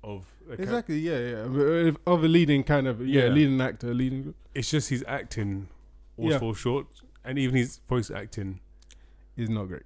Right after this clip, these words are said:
Speaker 1: just
Speaker 2: Yeah.
Speaker 1: falls short. And I just feel like, I don't know, for me, it's on this one again, and this one again, it just kind of, it just wasn't interesting.
Speaker 2: Mm.
Speaker 1: And they just, I don't know, I guess how all the steps were. I'm glad, like, I'm glad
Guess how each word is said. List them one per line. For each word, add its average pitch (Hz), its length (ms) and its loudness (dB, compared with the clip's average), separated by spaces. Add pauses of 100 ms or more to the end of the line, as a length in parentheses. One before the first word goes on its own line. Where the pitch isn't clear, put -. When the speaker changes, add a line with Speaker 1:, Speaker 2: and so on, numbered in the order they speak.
(100)
Speaker 1:
just 156 160 6
Speaker 2:
Yeah. 135 140 6
Speaker 1:
falls 101 140 -2
short. 95 300 -4
And 104 100 -4
I 107 80 0
just 107 140 -4
feel 123 140 -2
like, 107 160 -2
I 101 60 -2
don't 104 140 -4
know, 92 180 -4
for - 180 -12
me, 127 320 -2
it's 107 320 -10 (1300)
on 123 340 0
this 127 280 0
one 107 440 0
again, 104 560 -2 (260)
and 131 120 -4
this 131 120 -2
one 151 80 4
again, 131 220 0
it 127 100 -2
just 127 180 -8
kind 123 140 -4
of, 123 140 -6
it 123 100 -10
just 127 180 -8
wasn't 147 240 -2
interesting. 107 600 -6 (480)
Speaker 2:
Mm. 120 180 -2
Speaker 1:
And 131 440 -2
they 143 180 0
just, 143 200 -4
I 156 80 -4
don't 175 120 -4
know, 156 140 -2
I 127 120 -2
guess 151 300 -8 (1080)
how 151 260 0
all 156 180 0
the 135 100 -2
steps - 400 -4
were. 120 340 0 (100)
I'm 151 140 -2
glad, 156 200 -2
like, 131 140 -4
I'm 131 100 -6
glad 135 460 -2